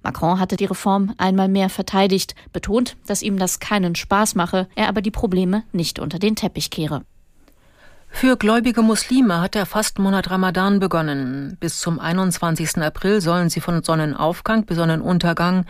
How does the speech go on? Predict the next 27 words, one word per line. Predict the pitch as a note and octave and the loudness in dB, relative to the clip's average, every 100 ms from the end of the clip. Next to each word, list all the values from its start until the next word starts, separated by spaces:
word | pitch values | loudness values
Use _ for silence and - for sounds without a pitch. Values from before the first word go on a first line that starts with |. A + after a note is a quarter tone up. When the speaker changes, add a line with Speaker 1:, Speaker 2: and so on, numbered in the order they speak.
| - - - - | -8 -18 -12 -2
Speaker 2:
weder | E3+ D#3 D#3 | 2 2 0
essen | D#3+ E3+ | -4 -2
noch | E3+ E3+ | 0 -2
trinken. | - F#3 E3 E3 C#3+ - - - - - - | -2 -2 -2 -4 -8 -10 -20 -18 -18 -16 -2
Der | G3+ | 0
Verzicht | A#3 - C4+ | 0 0 0
soll | - G#3+ | 2 2
die | G3+ | 2
Gläubigen | E3+ F3 A3 A3 | 2 2 4 2
daran | G3 E3+ F3 | 2 2 2
erinnern, | E3+ - G3 F#3+ F3 | 0 2 2 2 2
dass | F3 E3 | 0 -2
die | F#3 | 0
Hingabe | F#3 A3 F#3 F3+ | 2 4 2 2
an | E3 F3 | 0 2
Gott | E3 G#3 - | 0 -2 0
einen | E3+ E3+ D3+ | 0 0 2
höheren | G#3+ G#3+ F3 E3+ | 0 2 0 2
Wert | F3+ F#3+ | 0 0
habe | E3 D#3 F3 | -2 0 0
als | - F#3+ - | -2 -2 -2
menschliche | D#3+ D3 E3 D#3+ E3+ | -2 -2 -4 -2 -2
Bedürfnisse. | - E3+ E3+ E3+ - D3 B2+ - - - - - - | 0 0 0 -2 -2 -4 -8 -12 -20 -20 -20 -20 -10
Ausgenommen | - D#3+ - F3 F3+ G3 | 0 2 2 2 2 2
sind | F#3 E3 | 2 -2
Kinder, | - F3+ F#3+ G3 | 0 2 2 2
Schwangere, | - E3 E3 E3 F3 | 2 0 2 2 0